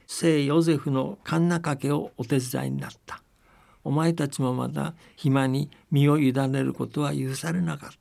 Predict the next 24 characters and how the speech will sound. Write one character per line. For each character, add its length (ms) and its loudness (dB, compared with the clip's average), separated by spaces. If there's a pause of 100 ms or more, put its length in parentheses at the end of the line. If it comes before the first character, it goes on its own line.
(100)
た。 120 -18 (640)
さ 180 -2
も 120 2
な 140 2
い 60 -4
と 140 -4
父 320 -4
親 200 2
に 100 -2
打 80 -4
た 160 -4
れ 80 0
た 160 -4
で 160 -8
あ 100 -10
ろ 260 -16
う。 40 -20 (1040)
イ 140 4
エ 100 6
ス 160 -4
は 160 -2
長 320 0
じ 140 -6
て 260 -4